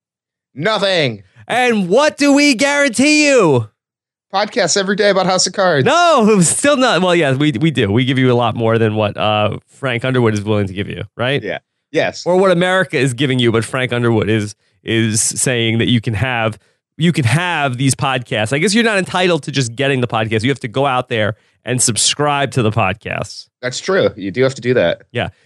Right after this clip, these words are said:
Speaker 2: If you are willing to go out there and subscribe to this podcast, I will get you a podcast every day. I don't care what they say in Congress.
Speaker 1: <laughs> Yeah, no one can hold us back.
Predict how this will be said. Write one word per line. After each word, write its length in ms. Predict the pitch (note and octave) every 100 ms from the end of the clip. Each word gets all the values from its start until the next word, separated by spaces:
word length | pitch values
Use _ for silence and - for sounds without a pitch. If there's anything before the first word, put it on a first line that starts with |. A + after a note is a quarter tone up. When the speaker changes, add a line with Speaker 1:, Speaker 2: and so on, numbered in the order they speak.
| G2+
Speaker 2:
If 180 | E3 B2
you 300 | E3+ C4 B3+
are 120 | A#3
willing 460 | F3 B3+ B3 B3+ A#3
to 100 | F3+
go 140 | G3
out 240 | G#3 G#3+
there 300 | G#3+ G#3+ G#3+
and 120 | F#3+ D#3
subscribe 880 | D3+ A2+ - - F#3+ A3 A3 G#3
to 80 | G3
this 180 | G3 G3
podcast, 600 | F#3 G3 F#3 G#3 G3 F3
I 380 | C#3+ F3+ G3+ G3+
will 320 | F3+ F3+ D3 _ G#2 B2
get 280 | G3+ B3 G3+
you 180 | A3
a 60 | G#3
podcast 760 | - G3 G3+ D3+ G3 F#3+ D3
every 220 | F#3+ F3 F3
day. 80 |
I 100 | E3+
don't 140 | A3+ G#3+
care 260 | G3+ A#3+
what 160 | A3+ G#3+
they 160 | G3+ F3
say 300 | - F3 E3
in 100 | C3+
Congress. 640 | D3+ C#3 B2+ G2+ - - _ _ -
Speaker 1:
<laughs> 80 | C3+ - C3 _ _ _ _ -
Yeah, 240 | C3+ A#2+ G#2
no 200 | C#3+ F3+
one 100 | E3
can 120 | E3
hold 180 | D3+ A#2+
us 100 | -
back. 400 | G2+ F#2 -